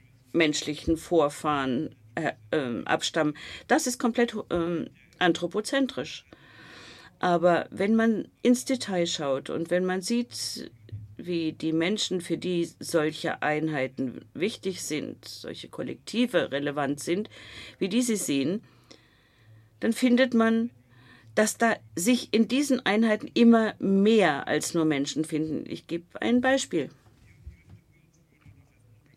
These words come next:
Man muss viel Ethnographie betreiben, um, betreiben, äh, um das, äh, zu begreifen. Es gibt in Niger eine, äh,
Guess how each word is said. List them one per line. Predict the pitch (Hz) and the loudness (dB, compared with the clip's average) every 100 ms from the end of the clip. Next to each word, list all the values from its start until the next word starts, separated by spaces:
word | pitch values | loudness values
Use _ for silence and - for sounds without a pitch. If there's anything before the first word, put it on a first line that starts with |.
| _ _ _ - - - _ _ _ _ - - - - - | _ _ _ -20 -20 -20 _ _ _ _ -20 -20 -20 -16 -4
Man | 175 170 - | 0 0 -2
muss | - 180 175 | 0 0 0
viel | - 180 170 - - - - - _ - - - | -2 2 2 0 -10 -20 -20 -20 _ -20 -20 -2
Ethnographie | 180 175 175 170 - 160 - 175 | -2 2 4 4 4 0 2 0
betreiben, | 117 - - 175 202 208 - 175 160 | 0 -2 0 2 4 2 2 4 4
um, | - 143 143 135 - - - - - - - | 2 2 2 0 -4 -12 -16 -20 -20 -20 -8
betreiben, | - 143 - 165 160 156 156 156 170 | -2 -2 0 0 2 2 2 2 0
äh, | - 156 - | -2 -2 -2
um | - 175 | 2 4
das, | 165 156 151 - - | 6 4 2 -2 2
äh, | 151 120 | 2 0
zu | - | -2
begreifen. | 170 147 175 175 165 | -6 0 2 2 0
Es | - 175 - | 0 -2 -2
gibt | 240 - - - | -6 -6 -8 -2
in | 214 - 196 190 180 190 | -2 0 0 0 0 2
Niger | 214 247 233 175 165 - | 2 2 4 4 4 0
eine, | 156 156 147 147 - | 0 2 2 -2 -6
äh, | - | -10